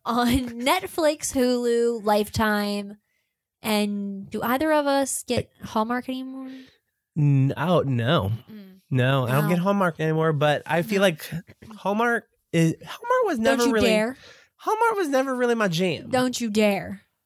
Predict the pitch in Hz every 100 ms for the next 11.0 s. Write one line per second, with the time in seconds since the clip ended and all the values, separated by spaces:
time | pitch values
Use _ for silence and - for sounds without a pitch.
0 | _ - 226 254 226 190 131 151 160 -
1 | 151 123 107 107 110 98 - - _ _
2 | - 233 233 240 220 320 - 254 240 220
3 | - 196 202 - - _ _ _ - 247
4 | 214 - 226 240 _ _ 247 220 277 262
5 | 262 254 220 214 - 208 190 196 202 196
6 | 202 196 185 180 185 - - - 185 175
7 | 165 - 147 156 135 117 110 - - -
8 | - - 202 190 180 175 165 - _ 151
9 | 185 220 196 185 190 202 143 - - _
10 | - 339 466 480 - - 254 226 196 -